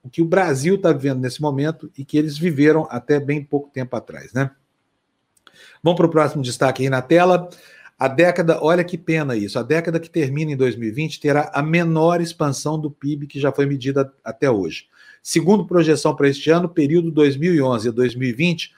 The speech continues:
acumulará um crescimento de apenas um ponto nove por cento. É um pibinho,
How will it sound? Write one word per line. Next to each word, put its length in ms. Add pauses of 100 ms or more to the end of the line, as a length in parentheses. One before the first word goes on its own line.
(320)
acumulará 520
um 80
crescimento 480
de 80
apenas 520 (100)
um 280
ponto 380
nove 500
por 200
cento. 420
É 60
um 60
pibinho, 760